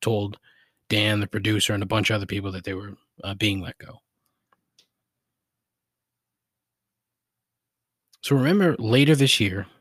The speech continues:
to include the hashtag Bell Let's Talk to support Bell Canada's mental health initiative, which they do every year to raise money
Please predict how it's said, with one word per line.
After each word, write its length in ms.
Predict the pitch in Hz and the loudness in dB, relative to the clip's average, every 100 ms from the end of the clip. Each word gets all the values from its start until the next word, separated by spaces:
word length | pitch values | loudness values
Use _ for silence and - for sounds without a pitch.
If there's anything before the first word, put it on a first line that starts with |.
| _ - | _ -4
to 120 | 110 | -2
include 380 | 104 - 120 110 | -2 0 -2 0
the 60 | |
hashtag 680 | 95 110 107 - 101 98 98 - - | -2 -2 -2 -2 -4 -6 -8 -14 -12
Bell 420 | 98 113 120 127 | 0 2 4 2
Let's 280 | 104 110 - | 0 -2 -4
Talk 380 | - 95 - - | -6 -10 -12 -10
to 100 | 101 | -8
support 540 | - - 113 107 - _ | -8 -6 -4 -2 -6 _
Bell 320 | 98 107 139 | -4 0 0
Canada's 520 | 147 123 117 113 117 101 | 2 0 2 0 -2 -2
mental 420 | 104 143 160 143 | 0 0 2 0
health 380 | - 139 143 - | 4 4 2 2
initiative, 680 | 131 131 - - - 104 - _ _ _ _ _ _ _ _ _ _ _ _ _ _ _ _ _ _ | 4 4 2 -2 -8 -14 -20 _ _ _ _ _ _ _ _ _ _ _ _ _ _ _ _ _ _
which 180 | 113 - | -6 -2
they 100 | 107 | 0
do 180 | 104 107 | 2 4
every 200 | 117 139 | 4 4
year 240 | 123 131 | 6 6
to 120 | 131 101 | 4 0
raise 460 | 101 110 131 139 | 2 2 4 4
money 400 | 123 135 95 80 | 2 0 -2 -6